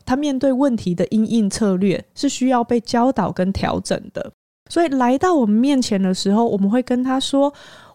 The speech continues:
我们知道你有这些情绪，我们会允许跟肯认他有那些痛苦，可是我们需要学习一个新的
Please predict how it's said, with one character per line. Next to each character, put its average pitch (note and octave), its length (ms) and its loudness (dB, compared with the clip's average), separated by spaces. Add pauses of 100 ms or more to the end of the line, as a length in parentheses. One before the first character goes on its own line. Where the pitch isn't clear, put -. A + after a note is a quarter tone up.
(280)
我 G#3 240 -2
们 C4+ 220 0
知 E4 160 -2
道 D4+ 200 2
你 G#3 140 2
有 F3+ 120 0
这 G3 180 0
些 F#3+ 200 0
情 E3 260 -6
绪， - 380 -2
我 G#3 80 -2
们 A3+ 120 0
会 F4 160 -2 (160)
允 A3 220 2
许 A#3 180 -2
跟 A#3+ 220 0
肯 F#3+ 240 -2
认 C4 340 -2
他 A3+ 120 0
有 G3+ 140 0
那 G3 220 0
些 F#3+ 260 0
痛 C4+ 340 -2
苦， - 280 -8 (360)
可 G#3+ 200 -2
是 D4+ 320 0 (300)
我 G3 100 -6
们 G3 140 2
需 B3 240 0
要 C#4 180 2
学 G3 400 0
习 G3+ 360 -2
一 A3 80 0
个 G3+ 160 -4
新 C4 360 -2
的 C#4 160 -4